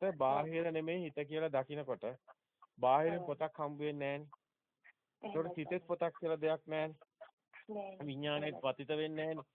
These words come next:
Speaker 1: සිතට එතකොට
Speaker 2: එහෙමයි.
Speaker 1: මේ හරයක් නැති වෙනවනේ.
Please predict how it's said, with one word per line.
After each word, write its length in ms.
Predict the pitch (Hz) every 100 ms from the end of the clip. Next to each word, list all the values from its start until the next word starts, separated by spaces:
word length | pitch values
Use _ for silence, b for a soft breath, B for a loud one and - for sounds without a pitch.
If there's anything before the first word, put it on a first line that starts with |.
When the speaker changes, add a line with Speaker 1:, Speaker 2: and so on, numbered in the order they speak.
| _ _ -
Speaker 1:
සිතට 240 | 131 151
එතකොට 340 | 160 147 151 175
Speaker 2:
එහෙමයි. 140 | 165
Speaker 1:
මේ 140 | 147 131
හරයක් 380 | 123 131 156 -
නැති 260 | 170 170
වෙනවනේ. 300 | 170 170 160